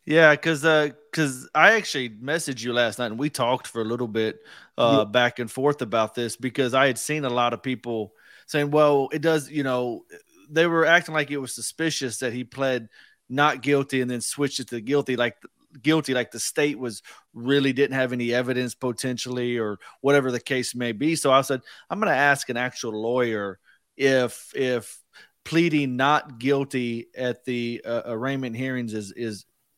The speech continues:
Speaker 1: is normal." And you were like, "Yeah, it's
Speaker 2: It's
Speaker 1: completely
Speaker 2: very
Speaker 1: normal."
Speaker 2: normal. I, I,
Speaker 1: You,
Speaker 2: in fact,
Speaker 1: you
Speaker 2: in
Speaker 1: said,
Speaker 2: fact
Speaker 1: you,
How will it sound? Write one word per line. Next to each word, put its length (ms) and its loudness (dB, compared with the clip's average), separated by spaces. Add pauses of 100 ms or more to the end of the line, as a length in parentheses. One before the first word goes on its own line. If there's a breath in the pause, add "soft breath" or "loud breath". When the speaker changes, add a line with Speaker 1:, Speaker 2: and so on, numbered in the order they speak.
Speaker 1:
is 200 -6
normal." 460 2
And 100 -4
you 100 -2
were 100 0
like, 280 -2
"Yeah, 200 0
it's 160 -8
Speaker 2:
It's 140 -4
Speaker 1:
completely 180 2
Speaker 2:
very 140 4
Speaker 1:
normal." 180 -4
Speaker 2:
normal. 220 -14
I, 320 2
I, 100 6
Speaker 1:
You, 120 6
Speaker 2:
in 60 0
fact, 240 10
Speaker 1:
you 80 10
Speaker 2:
in 60 8
Speaker 1:
said, 200 8
Speaker 2:
fact 260 6
Speaker 1:
you, 100 0